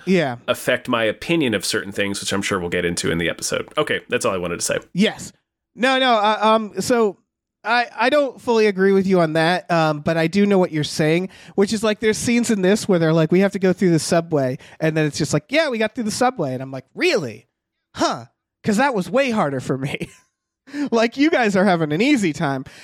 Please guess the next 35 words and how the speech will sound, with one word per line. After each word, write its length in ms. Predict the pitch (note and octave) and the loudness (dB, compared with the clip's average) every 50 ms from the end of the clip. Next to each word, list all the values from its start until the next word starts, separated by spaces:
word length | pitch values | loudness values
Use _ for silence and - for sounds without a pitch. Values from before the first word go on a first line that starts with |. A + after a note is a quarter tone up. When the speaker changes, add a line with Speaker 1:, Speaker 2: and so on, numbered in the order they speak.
| - - | -20 -14
Speaker 1:
So, 200 | - - B3+ A#3 A3+ | -4 0 2 2 4
like, 200 | A3+ A3+ A3 - | 4 2 0 0
they 140 | A3+ A3+ A3+ | -2 -2 -2
skip 320 | - - - - C#4+ - - B3+ | -2 -2 0 -2 -2 0 0 2
over 300 | B3 B3+ B3+ C4+ A#3+ A3+ | 2 2 2 2 2 2
a 40 | G#3 | 2
lot 220 | F#3 F3+ F#3 F3+ | 2 2 0 0
of 60 | F3 F3 | 0 0
that 220 | F3+ F3 F3 F3 | 2 2 0 0
because, 260 | G3+ F#3 - G#3 F3+ | -2 -4 -2 0 0
of 80 | G3+ - | 0 -2
course, 260 | - - C#4+ B3+ - | 0 0 0 0 2
they 140 | - - D3 | 0 -2 0
do. 200 | C#3 C#3 C3+ C3 - - - E3 - | 0 0 -2 -2 -4 -8 -20 -8 -2
What's 220 | - G#3+ G#3 - | 0 0 0 0
funny 300 | - - B3+ C4+ C#4 C4+ | -2 -2 0 0 2 2
about 240 | C4 A3+ A#3 A3 G#3+ | 2 2 2 2 2
a 40 | G3 | 2
game 340 | F3 - F3 E3 E3+ E3+ E3+ | 0 0 2 2 2 2 2
adaptation 920 | E3 D#3+ D#3 D3+ C#3+ - - - D#3 C#3+ C#3 - - C#3 A#2+ A#2 A#2+ - _ _ _ - _ _ _ _ _ _ | 2 2 2 0 -2 -4 -4 -4 -2 -2 -2 -2 -4 -4 -4 -6 -8 -12 _ _ _ -20 _ _ _ _ _ _
is 240 | - F3+ F3 E3+ E3+ | 0 0 0 2 2
that 260 | F3+ F3 E3+ E3+ D#3+ - _ _ - | 0 2 2 0 0 -2 _ _ -6
if 200 | - F#3+ F#3 - | -2 -2 -2 0
you're 140 | G#3 A#3 A#3+ | 2 2 2
doing, 260 | G#3+ B3+ B3 A#3 G#3+ | 4 4 2 2 0
say, 260 | F#3+ - - G3+ F#3+ | -2 -2 0 0 0
a 60 | F3 D3 | 0 0
Super 320 | - - B3 G3+ - G3 | 0 -2 -2 0 0 0
Mario 320 | E3+ E3+ E3+ E3 D#3 D3 | 0 2 2 2 2 0
Brothers 380 | C#3 C#3 C#3 C3 C3 C3+ C#3 D3+ | 0 0 0 2 0 0 0 0
movie, 240 | C#3+ C3+ B2+ C#3 C3+ | 0 0 0 0 -2
you 160 | C3 D3 D3 | 0 2 2
have 160 | E3 D3 C#3 | 2 2 0
to 140 | - C3+ - | -2 -4 -2
add. 440 | C#3 C#3 B2+ A#2+ A2+ G2+ - - | -2 -2 -2 -4 -6 -8 -12 -18